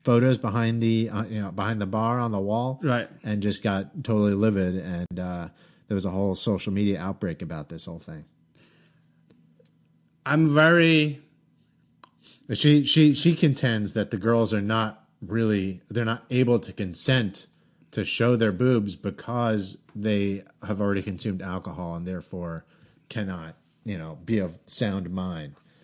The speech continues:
Speaker 1: And so she's trying to get the, the, the club to end the practice.
Speaker 2: See, this, this is what happened. This is why we can never have nice things. One dude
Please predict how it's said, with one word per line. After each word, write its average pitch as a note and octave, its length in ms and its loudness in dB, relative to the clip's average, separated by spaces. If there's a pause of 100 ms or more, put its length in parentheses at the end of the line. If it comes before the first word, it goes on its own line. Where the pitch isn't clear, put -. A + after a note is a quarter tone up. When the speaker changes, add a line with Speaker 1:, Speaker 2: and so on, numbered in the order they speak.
(280)
Speaker 1:
And G#2+ 140 -8
so G#2 120 -2
she's G2+ 180 -4
trying A2 280 0
to G2+ 60 -4
get F#2+ 260 -4
the, F2+ 300 -4
the, F#2 160 -6
the F2 180 -14
club F#2 320 -8
to G#2 160 -12
end F#2 220 -6
the E2 40 -10
practice. - 680 -18 (1000)
Speaker 2:
See, G#3+ 220 -2
this, F3 300 -2 (160)
this F#3 360 2
is A3 140 -2
what C#3 200 6
happened. C3 380 2
This F3+ 160 2
is A#3 60 4
why F#3 260 6
we F#3 100 4
can C#3 160 6
never C3 240 6
have A#2 220 0
nice A2 380 -2
things. - 420 -10 (460)
One F#3 380 4
dude G#3 400 6